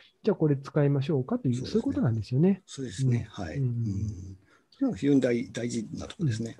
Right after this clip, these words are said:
Speaker 1: うん。
Speaker 2: うん。
Speaker 1: ですから、例えば、あの、実験、実験装置の、例えば高度化、進化に伴って、今まで分からなかったような現象も、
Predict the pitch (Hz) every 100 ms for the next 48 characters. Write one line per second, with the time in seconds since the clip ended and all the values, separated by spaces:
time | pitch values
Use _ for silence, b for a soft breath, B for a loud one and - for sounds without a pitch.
0 | - 110 101 95 190 139 135 - 190 208
1 | 151 135 131 135 135 185 - 254 240 -
2 | _ _ 175 190 240 226 214 233 - 151
3 | 139 139 135 147 127 - 160 165 151 135
4 | 147 139 - - _ 175 - 196 - 127
5 | 147 139 160 160 143 - 165 123 123 B
6 | B _ 214 262 196 135 139 233 247 208
7 | 143 143 143 123 113 151 135 147 135 143
8 | 156 196 131